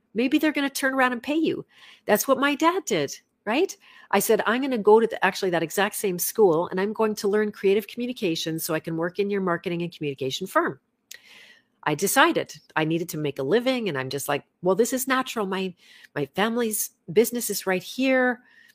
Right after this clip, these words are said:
My dad wants me to be there. Well, this is natural." And he said to me, "Beth, I will train you, and I will pay you to train." And I'm like, "Sold,"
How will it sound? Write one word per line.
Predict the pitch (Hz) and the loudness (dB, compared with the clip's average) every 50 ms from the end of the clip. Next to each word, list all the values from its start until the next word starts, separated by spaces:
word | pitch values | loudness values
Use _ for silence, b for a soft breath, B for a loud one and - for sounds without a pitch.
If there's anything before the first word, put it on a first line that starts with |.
| b - | b -6
My | 160 | -4
dad | 143 - 165 156 147 156 | 0 0 0 0 0 0
wants | 180 214 226 254 262 247 - - | 2 2 2 2 2 -2 -4 -4
me | 226 233 | -4 -4
to | 226 240 | -4 -4
be | - 240 233 233 | -4 -2 -4 -2
there. | 233 233 226 226 226 | 0 0 0 0 0
Well, | 214 220 220 196 | 0 0 -2 -2
this | 170 214 240 214 - | -2 -2 -6 -6 -4
is | 202 - - | -6 -6 -4
natural." | 170 143 123 127 - - 143 131 123 131 _ b b b b b b b b b b | -4 -4 -4 -6 -8 -8 -8 -10 -10 -12 _ b b b b b b b b b b
And | 175 180 | -6 -4
he | 170 208 240 | -2 -4 -2
said | 226 - - 226 214 - | -2 2 2 2 0 0
to | - 220 | -2 -2
me, | 226 240 254 | -2 -2 -2
"Beth, | 226 - 220 285 330 - - - _ _ _ _ _ _ _ _ _ _ - B B B B B B B B B B | 2 2 2 2 2 0 -12 -20 _ _ _ _ _ _ _ _ _ _ -20 B B B B B B B B B B
I | - 185 202 226 247 | 4 4 4 6 4
will | 247 220 233 220 214 208 | 2 4 4 4 2 2
train | 214 - - - 226 214 214 233 233 | 0 -4 -2 0 2 2 2 2 0
you, | 240 247 277 330 381 381 349 - - - | -2 -2 -2 -2 -2 -4 -8 -12 -14 -8
and | - 180 170 - | -6 -6 -4 0
I | - 175 180 180 | 0 2 2 2
will | 175 170 160 147 - _ _ _ - | 2 0 -2 -2 -4 _ _ _ -10
pay | - - 254 262 | -2 2 4 4
you | 254 233 208 208 190 | 4 2 2 0 0
to | 175 165 | 0 -2
train." | - - - 165 135 113 120 175 _ _ _ _ _ _ _ _ _ _ _ | -6 -4 -4 -4 -6 -6 -8 -16 _ _ _ _ _ _ _ _ _ _ _
And | - 147 | -10 -8
I'm | 147 151 156 | -6 -2 0
like, | 156 147 143 - - _ _ _ _ _ _ _ | 0 -2 -2 -4 -12 _ _ _ _ _ _ _
"Sold," | - - - - - - 349 359 370 302 170 120 - - - | -16 -10 -4 -2 2 4 4 4 4 4 2 0 -2 -14 -14